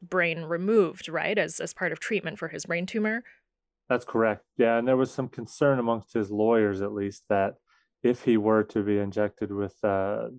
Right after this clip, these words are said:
Speaker 2: pentobarbital, that it would be, um, painful, that it would cause painful seizures, and that that also should preclude him from being able to be executed.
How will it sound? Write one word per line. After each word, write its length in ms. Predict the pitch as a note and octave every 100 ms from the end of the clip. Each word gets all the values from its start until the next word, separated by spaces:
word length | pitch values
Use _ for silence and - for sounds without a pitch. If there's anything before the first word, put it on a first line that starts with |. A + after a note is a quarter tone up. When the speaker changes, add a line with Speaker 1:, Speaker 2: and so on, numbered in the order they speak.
| -
Speaker 2:
pentobarbital, 720 | A2 G#2 G#2 G2+ G2+ G#2+ G2+
that 120 | G2+
it 100 | G#2
would 160 | G#2+ F#2
be, 340 | A2+ G2+ G2 F#2 _ _ _ -
um, 460 | G#2+ G2 F#2+ F#2+ F2+ _ _ _
painful, 480 | - D3 C#3+ - - _ -
that 100 | G#2+
it 80 |
would 140 | G2+ G2+
cause 200 | G#2+ G2
painful 400 | - A2+ G#2 G2+
seizures, 600 | - A2+ G2+ G2 F#2+ - _ _ _
and 160 | - G2+
that 140 | G2
that 160 | G#2+ G#2
also 420 | G#2+ A2+ - G2+
should 320 | F2+ - F#2+
preclude 420 | - G#2 - G#2 G2
him 140 | G2
from 160 | - F#2
being 200 | G2 F#2+
able 220 | F#2 G2+
to 140 | -
be 140 | G2 F#2+
executed. 640 | F#2 - G2 G#2 G#2+ -